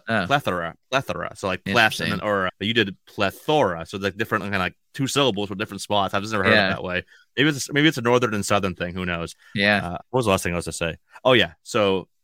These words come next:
Speaker 2: for twenty twenty-three, so two separate questions. Twenty twenty-three and then beyond, Ian Anderson or Bryce Elder?
Speaker 1: God, I'm, God, probably Elder. I'd say.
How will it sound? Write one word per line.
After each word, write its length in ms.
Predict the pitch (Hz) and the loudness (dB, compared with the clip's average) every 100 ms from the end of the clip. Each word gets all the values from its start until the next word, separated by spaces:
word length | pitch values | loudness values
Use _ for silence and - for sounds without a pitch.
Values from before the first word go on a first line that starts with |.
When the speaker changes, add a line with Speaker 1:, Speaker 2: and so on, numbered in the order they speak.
| - - | -20 -6
Speaker 2:
for 120 | 104 | -4
twenty 300 | - 143 160 | -2 0 0
twenty-three, 840 | - 139 139 - 101 92 90 85 _ _ _ | 2 0 0 0 4 6 6 2 _ _ _
so 60 | 104 | -2
two 140 | - | 0
separate 240 | 151 127 101 | 0 0 0
questions. 260 | 92 90 | 0 0
Twenty 220 | - 131 160 | -2 -2 2
twenty-three 640 | 160 151 123 113 110 107 - - - | 0 2 4 4 4 2 -4 -18 -4
and 120 | 98 | 0
then 240 | 98 95 | 2 0
beyond, 760 | 82 104 104 92 85 80 80 - _ _ _ _ _ _ _ _ 117 | -2 0 4 4 2 -4 -8 -16 _ _ _ _ _ _ _ _ -2
Ian 160 | 139 | 0
Anderson 520 | 135 131 120 127 123 113 | 2 0 2 2 2 0
or 80 | 92 | 0
Bryce 240 | 98 92 | 2 0
Elder? 340 | 82 82 - - _ _ _ _ _ _ _ _ _ _ _ | -2 -6 -8 -16 _ _ _ _ _ _ _ _ _ _ _
Speaker 1:
God, 180 | - - | -14 -8
I'm, 480 | - 170 110 113 - - - | -4 0 2 2 0 -10 -14
God, 240 | - 135 | -12 -6
probably 300 | 95 127 92 | 2 2 4
Elder. 300 | 95 110 85 | 4 4 2
I'd 160 | 90 - | -2 2
say. 300 | - - | 2 4